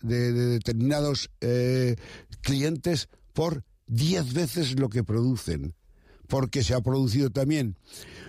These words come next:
un impacto muy negativo en estos momentos con la escasez de chips y materiales, y algunos países como Canadá y Estados Unidos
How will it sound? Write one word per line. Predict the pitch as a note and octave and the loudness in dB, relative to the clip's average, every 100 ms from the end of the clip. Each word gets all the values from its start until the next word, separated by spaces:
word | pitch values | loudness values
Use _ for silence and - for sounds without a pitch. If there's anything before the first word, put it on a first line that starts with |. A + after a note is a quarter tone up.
| - - | -8 0
un | C3 | 2
impacto | C3+ B2 - C3+ - A2+ F#2+ - | 2 0 -2 -4 -2 -2 -2 -2
muy | A2 A2+ B2+ C3+ | 0 4 4 4
negativo | C#3 C3+ C3+ D#3+ D#3 A2+ E2 - | 2 0 0 2 2 2 -2 -2
en | G#2+ A#2 | 0 0
estos | - B2+ G#2+ | 0 0 2
momentos | B2+ C#3+ A#2 A#2 - | 2 2 0 -2 -2
con | A2 G#2+ | -2 0
la | |
escasez | G#2 - G2+ B2 A#2 | 0 -2 -2 0 0
de | C3+ | 0
chips | - D#3 C3+ A#2+ | 0 0 0 0
y | |
materiales, | A#2 D3 D#3 C#3+ C#3 C#3+ D#3+ - - - - | 0 0 0 0 2 2 0 -4 -16 -10 -2
y | A#2 | 2
algunos | A2 A2+ C3 A#2+ | 2 4 2 2
países | - C3 A#2+ A2 | 0 0 2 0
como | - G#2+ G#2+ | 0 0 0
Canadá | A2 A2 A#2 C3 | 2 2 2 2
y | |
Estados | B2+ - C3 A#2+ | 2 2 0 0
Unidos | C3+ C3+ D#3 C#3 | 0 2 0 -2